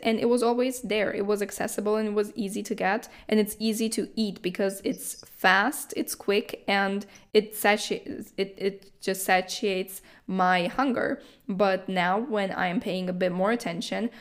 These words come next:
I can still eat something sweet in form of fruits, and I can still, still eat meat in a form of, for example, chicken, which is just as accessible, both of them. So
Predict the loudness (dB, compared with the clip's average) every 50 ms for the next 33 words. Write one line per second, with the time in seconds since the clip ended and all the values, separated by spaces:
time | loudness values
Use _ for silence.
0 | -10 -4 -2 -2 0 0 0 -2 -2 -4 -8 -2 0 2 4 6 6 4 4 2
1 | -2 -4 -4 -4 -2 -2 -2 0 0 0 0 0 -2 -2 -2 -2 -2 -2 -2 -2
2 | -2 -2 0 0 0 2 0 -2 -4 -2 -2 0 2 2 2 0 -2 -6 -10 -12
3 | -16 -20 -4 2 4 6 6 6 4 4 2 2 2 4 6 6 6 6 4 2
4 | -4 -10 -10 -10 -4 0 0 0 0 0 -2 -4 -4 -4 -4 -2 -2 0 -2 -2
5 | -2 -2 -2 -2 -2 -2 -4 -8 -12 -16 -10 -8 -8 -6 -6 -2 -2 0 0 0
6 | 0 0 0 0 0 0 -2 -2 0 0 -2 -2 -2 -4 -6 -4 -4 -4 -4 -4
7 | -4 -4 -4 -6 -8 -10 -12 -18 -14 -4 4 6 6 6 6 4 2 2 0 -4
8 | -6 0 2 2 2 2 0 -6 -8 -2 0 2 4 4 2 0 -2 -6 -12 -14
9 | _ -4 -4 -2 0 0 0 0 0 -2 -4 -2 -2 0 0 -2 -4 -6 -12 -20
10 | -8 -2 2 4 6 6 4 2 0 -4 -6 -6 -6 -6 -4 -6 -6 -8 -8 -2
11 | 0 2 4 6 6 4 2 2